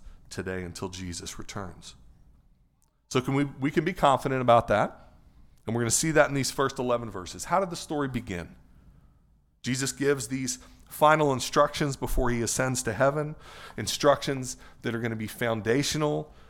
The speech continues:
for the church then and today. So how did he begin his church? What were those foundations?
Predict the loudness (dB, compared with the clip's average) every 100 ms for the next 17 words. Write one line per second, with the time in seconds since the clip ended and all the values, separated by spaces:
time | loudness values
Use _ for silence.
0 | -20 8 8 8 -4 2 2 2 -6 0
1 | 2 2 0 -2 -4 -4 -4 -6 -10 -16
2 | -20 -20 -20 -20 -20 _ _ _ _ _
3 | _ -4 4 6 6 4 -2 -4 -6 -6
4 | -8 -10 -14 -16 -18 -20 -20 -20 -20 -20
5 | _ _ 0 2 2 2 2 0 -2 -2
6 | -4 -4 -6 -10 -16 -20 -20